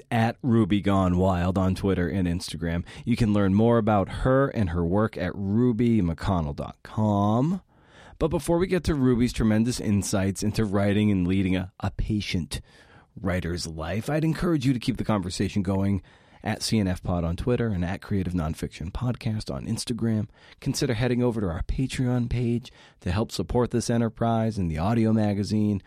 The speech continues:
It's a big ask, I know that. I'm already asking you for an hour of your week. If you just listen to one of these a week,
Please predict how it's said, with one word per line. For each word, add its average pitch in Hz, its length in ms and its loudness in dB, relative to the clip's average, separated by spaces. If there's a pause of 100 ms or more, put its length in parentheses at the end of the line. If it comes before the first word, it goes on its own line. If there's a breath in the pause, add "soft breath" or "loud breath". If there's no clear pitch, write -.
(920 soft breath)
It's 165 160 0
a 143 40 -8
big 156 200 0
ask, 135 380 0
I 120 160 2
know 127 180 6
that. 82 280 -4 (640)
I'm 120 220 2
already 127 340 4
asking 123 360 2
you 113 160 4
for 101 500 0
an 110 140 0
hour 110 360 4
of 92 140 0
your 90 160 2
week. 101 640 0
If - 360 -4
you 104 140 2
just 95 220 -2
listen 104 260 0
to 95 80 2
one 101 220 2
of 101 80 2
these 92 240 2
a 95 80 4
week, 90 340 0